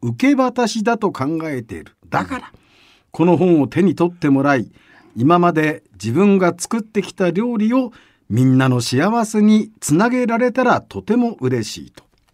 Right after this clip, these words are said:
Speaker 2: いいこと書いてあるね。
Speaker 1: これ、加山さん自分で言ったんですよ、これ。
Speaker 2: そら、いや、いや、いいこと書いてあるって。ここに書いてある。本当そうなんだよ。
Speaker 1: はい。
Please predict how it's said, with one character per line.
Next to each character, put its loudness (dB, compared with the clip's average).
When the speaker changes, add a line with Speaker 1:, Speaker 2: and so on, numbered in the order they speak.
Speaker 2:
い 2
い -4
こ -8
と -10
書 -2
い -4
て -4
あ 2
る 0
ね。 0
Speaker 1:
こ -4
れ、 -6
加 0
山 0
さ -6
ん -10
自 -6
分 2
で 2
言 -8
っ -8
た -2
ん -2
で -6
す -14
よ、 -14
こ -20
れ。 -20
Speaker 2:
そ 0
ら、 2
い 0
や、 4
い 0
や、 0
い 0
い -4
こ -2
と -8
書 -2
い -2
て -12
あ -8
る -10
っ -10
て。 -14
こ -16
こ 0
に -2
書 -4
い -6
て -10
あ -8
る。 -10
本 2
当 0
そ 0
う 2
な 2
ん 0
だ -4
よ。 -10
Speaker 1:
は -10
い。 -20